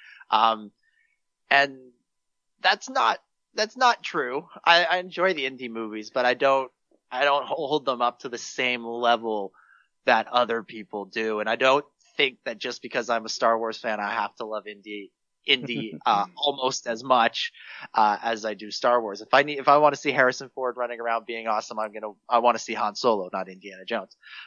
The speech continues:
Speaker 1: But that being said, Raiders is a really fun movie and a really well-made movie. And this is probably the most even matchup that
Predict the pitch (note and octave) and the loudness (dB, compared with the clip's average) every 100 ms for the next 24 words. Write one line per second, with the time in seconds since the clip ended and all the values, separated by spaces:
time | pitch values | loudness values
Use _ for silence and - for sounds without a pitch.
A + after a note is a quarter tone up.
0 | _ _ C4 A#3+ - - - - _ _ | _ _ 12 12 10 4 -18 -20 _ _
1 | _ _ _ - F3+ G#3 A#3 A#3+ A#3 G3+ | _ _ _ 0 2 2 0 -4 -4 -6
2 | - A3+ G3+ B2 F#2 _ _ _ _ _ | -4 2 4 2 -4 _ _ _ _ _
3 | _ _ _ _ _ C3 F3+ G#3 G3 D3 | _ _ _ _ _ -4 -2 0 -2 -4
4 | C3+ C#3 A#2 B2+ C#3+ C3 B2 A2+ - A#2 | -6 -8 -8 -4 0 0 -2 -4 -2 -2
5 | G#2 G2 G2 F#2+ G2 F2+ - B2 B2 B2 | -2 -8 -12 -10 -14 -14 -10 -4 0 0
6 | A#2+ B2 C#3 B2+ C3 A#2 A2+ G#2+ A2 G#2 | -2 -6 0 2 2 4 4 2 -4 -6
7 | A2+ A2 G#2 G2+ B2 B2 B2+ B2 _ _ | -8 -8 -8 -4 4 4 2 -8 _ _
8 | - D#3 A#3+ E4 A#3+ D#3+ G#3 G#3+ G#3+ F#3 | -4 0 0 -2 -8 4 6 8 6 0
9 | E3 D3 D3+ D3 - _ - E3+ F3 F3 | -6 -2 -2 -2 -10 _ -14 -10 -6 -6
10 | D#3 C#3 C3+ - C#3 A2+ - _ _ - | 0 2 4 2 -2 -4 -6 _ _ -2
11 | A#2+ A2+ | 0 0